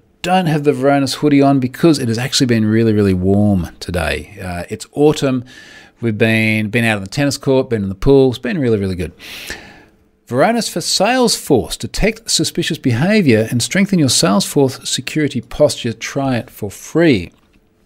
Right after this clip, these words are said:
Uh, as I mentioned before, Varonis is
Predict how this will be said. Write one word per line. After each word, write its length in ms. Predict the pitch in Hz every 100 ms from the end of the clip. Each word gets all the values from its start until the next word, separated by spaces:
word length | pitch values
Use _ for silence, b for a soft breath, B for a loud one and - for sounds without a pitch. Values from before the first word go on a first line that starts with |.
| _ - -
Uh, 40 |
as 240 | 117 143 139
I 40 |
mentioned 280 | 139 113 123
before, 220 | 147 147
Varonis 480 | 120 127 135 127 - B B B B _ -
is 360 | 127 127 107